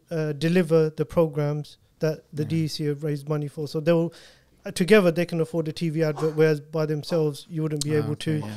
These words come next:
Speaker 1: afford a T V advert or a radio advert and stuff like that. So they'll get that time, they'll raise that money, and then, mashallah, they'll distribute it
Speaker 2: Yeah.
Speaker 1: amongst their partners. I think there's fifteen of them now. We're not, uh, there at the moment, but inshallah,
Speaker 2: Mm-hmm.
Speaker 1: our goal is to be one of them as well.
Speaker 2: Mm-hmm.
Speaker 1: Um,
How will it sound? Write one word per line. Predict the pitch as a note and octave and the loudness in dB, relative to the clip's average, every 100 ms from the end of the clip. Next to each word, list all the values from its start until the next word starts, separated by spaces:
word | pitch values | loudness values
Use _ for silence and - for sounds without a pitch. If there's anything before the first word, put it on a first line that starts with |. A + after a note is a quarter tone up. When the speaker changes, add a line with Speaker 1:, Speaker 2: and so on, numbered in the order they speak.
| G#2+ - | -10 -8
Speaker 1:
afford | G#2 D#3+ D3+ | -2 -2 -2
a | |
T | D3 E3 | -2 0
V | D#3 D#3 | 2 0
advert | D3 C#3 D#3 | 0 -2 -2
or | D#3 | 0
a | D3 | 2
radio | D3+ D3 D3 D3 | 2 2 0 -2
advert | C#3 D3 | -6 -10
and | D3 | -10
stuff | D#3 D3 | -10 -6
like | D3 | -6
that. | D3+ | -4
So | F3+ E3+ - - | -2 -2 -4 -2
they'll | F#3+ F#3+ | 2 4
get | F#3+ | 2
that | E3+ E3 D#3+ | 0 -2 -2
time, | E3 D#3+ | -2 0
they'll | D#3 D#3 | 2 4
raise | F3 F3+ | 4 2
that | D#3 C#3 | 0 -2
money, | D3 D3+ D3+ - _ _ - | -2 -2 -4 -8 _ _ -2
and | D#3+ | 2
then, | D#3+ | 4
mashallah, | D#3 - E3 D3+ | 2 2 0 0
they'll | D#3 D#3 | -2 -2
distribute | D#3+ - D#3+ D#3 | -4 -4 -4 -2
it | |
Speaker 2:
Yeah. | D3+ | -2
Speaker 1:
amongst | D3+ D3 | -4 -4
their | D#3 D3 | -4 -2
partners. | - E3+ C3+ C3+ D#3+ - F3+ | 2 0 0 -6 -6 -8 -10
I | |
think | D3 E3 | -8 -6
there's | D3+ D3 | -8 -8
fifteen | D#3+ - D#3+ D3+ | -10 -8 -6 -6
of | C#3+ | -6
them | D3 D3 | -8 -6
now. | C#3+ D#3+ | -4 -4
We're | D#3 | -2
not, | E3+ - | -4 -6
uh, | E3+ | -8
there | D#3 D#3 D3+ | -2 0 0
at | D3+ | -4
the | D3+ | -4
moment, | D#3 D3+ D3 | -4 -4 -6
but | D#3+ | -6
inshallah, | C#3+ D#3+ G#2 | -4 -4 -4
Speaker 2:
Mm-hmm. | G#2+ - - - E3 | -10 -14 -20 -6 -2
Speaker 1:
our | |
goal | D3+ D#3+ | 2 0
is | D#3 | 0
to | - | -8
be | D3 D#3 | -8 -6
one | D3+ D#3 | -4 -6
of | D3 | -4
them | D3+ D3 | -6 -6
as | C#3 | -8
well. | C#3+ D3+ - _ - - | -12 -14 -20 _ -20 -16
Speaker 2:
Mm-hmm. | G#2+ G#2+ | -12 0
Speaker 1:
Um, | F3 E3+ | 2 4